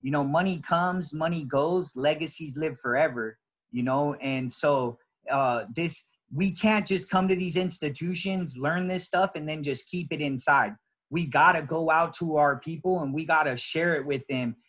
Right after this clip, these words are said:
and we gotta just give it away to them and let them know, like, "Hey, look, like, this is, this is right. This is why we write. Um, this is important," you know? Um, and, and, and, and we can't, uh,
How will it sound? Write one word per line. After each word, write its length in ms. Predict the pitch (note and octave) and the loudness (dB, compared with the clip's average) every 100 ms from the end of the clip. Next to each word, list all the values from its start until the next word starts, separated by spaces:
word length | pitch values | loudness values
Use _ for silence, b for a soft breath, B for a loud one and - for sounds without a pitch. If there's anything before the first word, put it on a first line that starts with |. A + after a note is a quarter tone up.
| _ | _
and 120 | C3+ | -4
we 100 | C#3+ F3 | 0 4
gotta 260 | G#3 F#3+ | 4 4
just 300 | D#3 F3+ - | 0 -4 -4
give 200 | - F#3+ | 0 0
it 100 | G3 | 2
away 280 | F#3 F#3 A3+ | 0 2 0
to 140 | A3+ F3+ | 0 -4
them 220 | E3+ D#3 | -6 -4
and 120 | C#3 | -2
let 200 | D#3 F#3 | 0 0
them 160 | F3+ E3+ | -2 0
know, 200 | F#3 G#3+ | 2 2
like, 340 | E3+ D3+ A#2 - | 4 2 2 -4
"Hey, 180 | F#3 F#3 | -2 0
look, 340 | F#3 G#3+ B2+ - _ _ - | 2 2 0 -10 _ _ -2
like, 240 | C#3+ C#3 - | 0 0 -4
this 220 | E3 E3+ | -8 -4
is, 220 | F#3+ D3+ - _ _ _ | -2 -4 -8 _ _ _
this 220 | F3 F#3+ | 2 2
is 60 | G3 - _ _ _ _ _ | -2 -8 _ _ _ _ _
right. 280 | - - - | -20 -20 -10
This 160 | D3+ D3+ | -8 -4
is 140 | D#3 | -6
why 280 | A#2+ D#3 F3 | 0 4 4
we 200 | D#3+ D3+ | 2 -4
write. 400 | C3 C3 A2+ F#2+ _ _ _ | 2 2 2 -4 _ _ _
Um, 380 | C3 C#3 C3 A2 | 0 2 2 0
this 220 | D3 D#3+ F#3 | -2 -2 -2
is 120 | D3+ | -4
important," 680 | D3 B2+ F3 F#3 C#3 A#2 - | -4 -2 0 2 0 -6 -4
you 140 | A#2+ | -2
know? 280 | B2 D#3 F3 b _ | 2 0 0 b _
Um, 360 | B2 C3+ C3 B2 - | 2 4 2 0 -4
and, 240 | D3+ D3 | -4 -4
and, 240 | D#3+ D#3 B2+ | -6 -8 -8
and, 260 | D3+ D#3 C#3+ _ - | -8 -10 -12 _ -6
and 160 | D3 D3 | -4 -4
we 140 | D#3 | -4
can't, 380 | - F#3+ F#3 E3 D#3 | -2 0 0 -2 2
uh, 320 | D3+ C3+ | 4 4